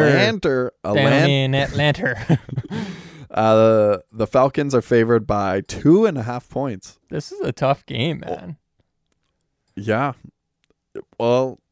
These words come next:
Speaker 2: Who do you got?
Speaker 1: I'm, I'm going Atlanta. I don't think that's really too hard of a thing.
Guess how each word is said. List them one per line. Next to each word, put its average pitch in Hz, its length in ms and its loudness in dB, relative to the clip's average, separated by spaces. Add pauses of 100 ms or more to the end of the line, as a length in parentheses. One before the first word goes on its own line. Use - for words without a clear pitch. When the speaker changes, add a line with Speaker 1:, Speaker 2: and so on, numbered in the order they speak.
(140)
Speaker 2:
Who 151 120 -4
do 220 60 -2
you 202 100 -4
got? - 240 -8 (220)
Speaker 1:
I'm, 151 420 -4 (120)
I'm 160 160 -6
going 285 200 -4
Atlanta. 143 600 -10 (400)
I 117 140 -6
don't 196 180 -6
think 120 260 -6
that's 107 280 -6
really 101 480 0
too 107 300 -4
hard 127 420 -4
of 101 140 -10
a 101 120 -8
thing. 110 380 -10